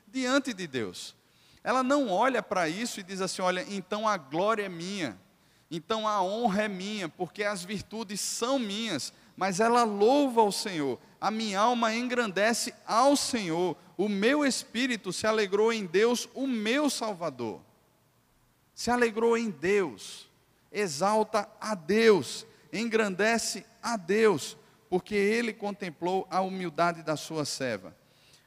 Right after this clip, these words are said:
Quando a gente olha, irmãos, o ensino bíblico, por exemplo, Filipenses, no capítulo dois, a partir do versículo cinco, o apóstolo Paulo nos traz uma lição muito preciosa ali, porque ele chama a minha atenção e a sua atenção a olharmos para o exemplo de Cristo.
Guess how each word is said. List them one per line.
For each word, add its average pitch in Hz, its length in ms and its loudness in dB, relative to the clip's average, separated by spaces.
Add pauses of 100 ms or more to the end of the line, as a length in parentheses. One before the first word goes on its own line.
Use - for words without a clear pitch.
(100)
Quando 240 560 -2
a 185 80 -4
gente 214 340 -4
olha, 180 240 0
irmãos, 160 380 -4
o 185 60 -10
ensino 170 420 -8
bíblico, 143 540 -8
por 175 180 -6
exemplo, 156 440 -4
Filipenses, 175 840 -10
no 151 120 -8
capítulo 156 460 -10
dois, 135 600 -6
a 135 80 -12
partir 165 280 -6
do 160 100 -12
versículo 147 480 -8
cinco, - 540 -10 (400)
o 185 60 -2
apóstolo 226 460 -2
Paulo 208 320 0
nos 208 200 -10
traz 196 300 -6
uma 196 120 -4
lição 196 360 -6
muito 190 320 -8
preciosa 151 640 -2
ali, 107 280 -6 (800)
porque 208 500 0 (360)
ele 226 240 2
chama 208 840 -4
a 175 140 -2
minha 185 320 -6
atenção 170 540 -6
e 165 60 -4
a 147 60 -2
sua 156 280 -4
atenção 156 580 -4
a 165 100 0
olharmos 175 500 -2
para 180 220 -6
o 190 60 -4
exemplo 180 420 -8
de 170 140 -14
Cristo. 147 580 -10